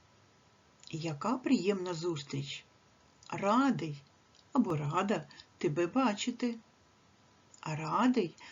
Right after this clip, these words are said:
або рада тебе зустріти!" "Радий зустрічі з тобою!"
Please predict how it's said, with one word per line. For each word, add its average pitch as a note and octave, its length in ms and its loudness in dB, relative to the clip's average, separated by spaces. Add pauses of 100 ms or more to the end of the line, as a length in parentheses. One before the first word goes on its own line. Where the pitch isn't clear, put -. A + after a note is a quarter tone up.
(160)
або G3 340 0
рада D#3 560 -2 (360)
тебе E3 360 2
зустріти!" A#3 760 0 (960)
"Радий F#3+ 680 0 (160)
зустрічі D#3+ 720 -2
з - 80 -10
тобою!" A3 600 2